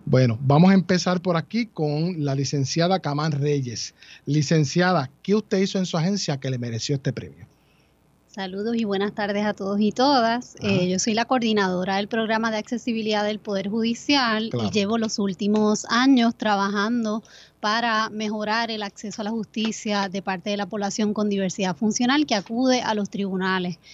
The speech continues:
Speaker 2: Hemos estado, eh, adquiriendo equipos para la población con pérdida auditiva,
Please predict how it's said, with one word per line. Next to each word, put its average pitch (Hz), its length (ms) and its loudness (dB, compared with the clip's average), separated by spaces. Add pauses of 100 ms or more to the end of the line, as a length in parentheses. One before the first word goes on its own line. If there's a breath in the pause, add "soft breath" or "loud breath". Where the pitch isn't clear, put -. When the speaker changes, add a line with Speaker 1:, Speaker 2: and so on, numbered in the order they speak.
(260 loud breath)
Speaker 2:
Hemos 202 260 2
estado, 214 840 0
eh, 208 240 -4
adquiriendo 240 680 0
equipos 254 480 -2
para 208 240 -2
la 208 80 -2
población 208 500 -2
con 220 220 -2
pérdida 214 340 2
auditiva, 233 720 4